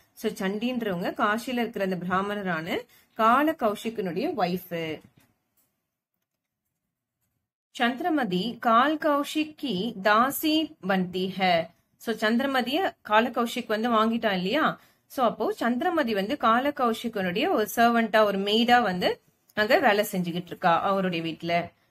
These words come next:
சண்டி சந்திரமதி சே கடோர் விவகார் கர்த்தி ஹை. So, அப்போ சண்டி யாரு? கால கௌஷிக்கோட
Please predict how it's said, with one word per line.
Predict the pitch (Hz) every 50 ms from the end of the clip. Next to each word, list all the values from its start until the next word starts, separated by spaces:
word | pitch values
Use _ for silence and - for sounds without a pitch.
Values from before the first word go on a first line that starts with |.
| _ _ _
சண்டி | - - 285 285 339 370 349 269 208 202 220 220
சந்திரமதி | - 247 233 240 277 254 302 320 311 311 311 302 302 311 311
சே | 302 - - 302 226 185 190 190 -
கடோர் | - 208 190 - 277 294 311 339 370 381 370
விவகார் | 262 247 240 220 202 208 214 - 226 233 - -
கர்த்தி | - - 214 190 180 - 185 175 170
ஹை. | 180 185 180 180 170 165 - - - - - _
So, | - - 254 226
அப்போ | 269 294 - - 285 262 254
சண்டி | - 254 220 220 233 233 262 262
யாரு? | 254 247 233 233 233 226 226 226 226
கால | - 214 202 208 226 226
கௌஷிக்கோட | - 226 214 220 - 220 220 - 196 196 240 330